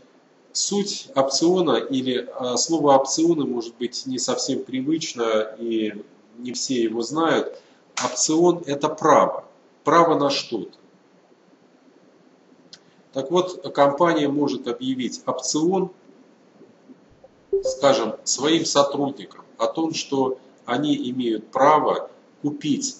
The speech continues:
какое-то количество акций, но при этом заплатить меньше, чем справедливая рыночная стоимость этой акции. И вот как мы должны относиться к этим опционам, что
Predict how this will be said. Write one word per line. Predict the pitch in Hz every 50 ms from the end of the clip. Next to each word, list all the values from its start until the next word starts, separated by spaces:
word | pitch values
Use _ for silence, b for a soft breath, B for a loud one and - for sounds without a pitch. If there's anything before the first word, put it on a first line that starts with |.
| - _ -
какое-то | 120 117 120 135 131 117 98 - 110
количество | - - 120 120 123 117 - - 110 101 - - 104 101 101 - -
акций, | 143 143 - - - - - 156 151 147 151 - - _ _ _ _ _ _ _ _ _ _ _ _ _ _ _ -
но | 131 135 135
при | - 143 156 170
этом | 175 - 156 131 117
заплатить | 123 123 - - 127 127 127 - 151 147 147 - -
меньше, | 139 123 131 151 165 165 160 160 - 113
чем | - - - - 139 143 143 139 - -
справедливая | - - - 131 123 117 120 117 - 120 131 156 165 143 127 110 98 - - -
рыночная | 113 113 127 139 151 151 143 - - - - 101 95 90 -
стоимость | - - - - - 139 131 117 104 98 90 - - -
этой | 104 90 - 104 98 98 -
акции. | 104 101 92 - - - - - - - _ _ _ _ _ _ _ _ _ _ _ _ _ _ _ _ _ - - _ _ b b b b b b b b _ -
И | 131
вот | 139 165 170 165 - - - -
как | - 185 185 180
мы | 170 151
должны | 139 143 139 143 139 139 151 151 147 -
относиться | 131 127 - 147 147 143 - - - 160 139 - - 113
к | - -
этим | 117 - - 120 117 113
опционам, | 110 - - - 151 165 175 175 175 139 110 101 -
что | - - - - 156 156 147